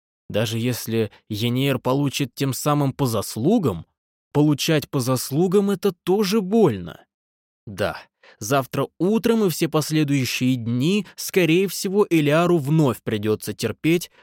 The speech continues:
произвол любимого учителем первого ученика. Но все же... Все же... Что-то в его отношении неуловимо изменилось после сегодняшней ночи.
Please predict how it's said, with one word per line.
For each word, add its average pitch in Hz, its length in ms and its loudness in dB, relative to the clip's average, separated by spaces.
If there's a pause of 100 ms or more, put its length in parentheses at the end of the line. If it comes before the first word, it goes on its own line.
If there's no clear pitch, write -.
(120)
произвол 156 760 2
любимого 131 640 2
учителем 147 640 -2 (280)
первого 104 400 0
ученика. 107 720 -6 (640)
Но 131 260 0
все 143 380 -2
же... 92 280 -8 (960)
Все - 420 2
же... 196 400 0 (680)
Что-то - 800 2
в 202 40 -2
его 180 380 0
отношении 196 880 0
неуловимо 151 1000 0
изменилось 139 920 0
после 139 360 -2
сегодняшней 110 800 -4
ночи. 92 440 -8